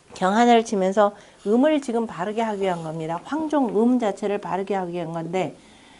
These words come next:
원래 악이라고 하는 것은 음악의 소리를 바르게 하는 것은 이-, 요즘 말로 표현하자면은 우리가 피아노 조율이라고 할 때 조율 키에 맞춰서 이 기본 정-, 발음 음이 있잖아요.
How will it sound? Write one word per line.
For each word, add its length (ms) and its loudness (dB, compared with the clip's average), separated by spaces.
원래 420 4
악이라고 640 2
하는 220 0
것은 260 -2
음악의 540 2
소리를 440 0
바르게 320 -2
하는 220 -2
것은 260 -4
이-, 80 2
요즘 400 4
말로 280 4
표현하자면은 760 -2
우리가 300 0
피아노 560 2
조율이라고 720 4
할 160 2
때 140 4
조율 400 -2
키에 300 0
맞춰서 480 0
이 80 2
기본 380 0
정-, 300 -2
발음 480 0
음이 240 4
있잖아요. 580 4